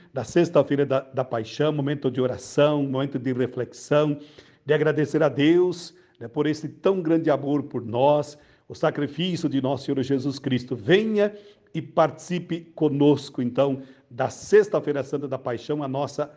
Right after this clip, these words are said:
procissão. Então, reforçando, saída, então, da paróquia São Pedro e São Paulo às dezessete horas,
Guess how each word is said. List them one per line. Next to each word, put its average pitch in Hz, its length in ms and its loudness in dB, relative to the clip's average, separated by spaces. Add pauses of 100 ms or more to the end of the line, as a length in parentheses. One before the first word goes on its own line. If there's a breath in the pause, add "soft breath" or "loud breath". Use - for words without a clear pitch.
(320)
procissão. 180 600 0
Então, 151 140 -2
reforçando, 151 880 2 (280 loud breath)
saída, 170 720 2 (320 loud breath)
então, 143 240 -6
da 143 100 0
paróquia 143 460 -2
São - 180 -8
Pedro 139 280 -4
e - 20 -6
São 135 160 -6
Paulo 135 500 -2
às 147 220 4
dezessete 127 640 -4
horas, 139 520 0